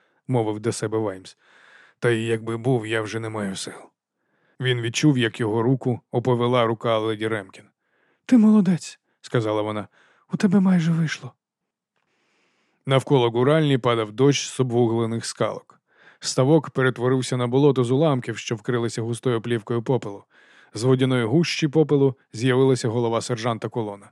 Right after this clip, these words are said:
Він дістався берега і, немов якась морська форма життя, що воліла завершити пришвидшений процес еволюції, виліз із води.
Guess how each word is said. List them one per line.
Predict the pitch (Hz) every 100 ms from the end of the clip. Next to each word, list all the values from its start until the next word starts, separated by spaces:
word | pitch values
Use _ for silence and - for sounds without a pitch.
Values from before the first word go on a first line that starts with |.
| _ _ _ _ -
Він | 135
дістався | 131 - 131 - 120
берега | 147 147 123
і, |
немов | 117 123 123
якась | 120 110 120 -
морська | 123 - 123
форма | - 120 117
життя, | 110 117 - 156
що | - 123
воліла | 120 120 113
завершити | 110 120 117 - 113 120 - -
пришвидшений | - 139 - 123 117 120 113
процес | 117 120 123 123
еволюції, | 117 120 120 - 110 - - -
виліз | 131 151 139 120 160
із | 127
води. | 120 107 95